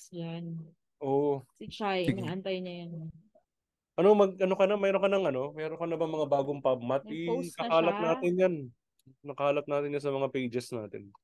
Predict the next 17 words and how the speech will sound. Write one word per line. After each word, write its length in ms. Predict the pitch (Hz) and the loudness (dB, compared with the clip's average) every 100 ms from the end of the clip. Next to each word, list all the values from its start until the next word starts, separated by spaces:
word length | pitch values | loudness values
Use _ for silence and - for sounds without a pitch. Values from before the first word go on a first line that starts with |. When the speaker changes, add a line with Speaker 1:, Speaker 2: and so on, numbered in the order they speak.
| _ | _
Speaker 2:
Para 260 | 131 127 127 | 0 4 4
Speaker 1:
Oo, 340 | 120 113 254 | 4 2 2
tsaka 240 | - 277 | -2 -6
baka 240 | 262 269 269 | 0 2 2
may 180 | 277 277 | 0 -2
ano 220 | 277 277 | 0 -4
ka, 200 | - 208 202 208 214 _ | -2 -2 0 -2 -6 _
baka 260 | - 220 220 | -12 -10 -8
may 220 | 226 226 226 214 | -4 -2 0 -2
ad, 360 | - 180 190 185 170 175 170 _ _ | 2 4 4 4 0 0 -10 _ _
audio 380 | 202 196 208 196 | -6 -4 -4 -2
ad, 300 | 165 170 175 160 | -2 -4 -6 -10
para 220 | - 185 185 | -10 -8 -6
mailagay. 800 | 190 185 190 170 151 151 147 160 - - - _ | -2 0 0 0 -2 -4 -6 -10 -16 -20 -20 _
Speaker 3:
Ay, 380 | - 240 247 220 - _ | 6 8 8 4 -2 _
wala 260 | 180 214 | 4 6
eh. 240 | 233 139 | 6 4